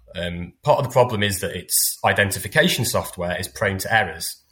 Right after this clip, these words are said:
and has been bad at kind of judging whether, um, a driver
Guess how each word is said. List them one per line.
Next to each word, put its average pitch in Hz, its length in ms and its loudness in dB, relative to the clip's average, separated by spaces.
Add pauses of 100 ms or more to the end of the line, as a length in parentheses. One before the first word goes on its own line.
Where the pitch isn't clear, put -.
(420)
and 110 80 -4
has 98 80 -4
been 101 180 -6
bad 110 220 2
at 98 100 -6
kind 101 140 -2
of 92 80 -6
judging 98 360 -2
whether, 90 540 -2 (120)
um, 85 460 -6
a 104 40 -4
driver 90 500 -4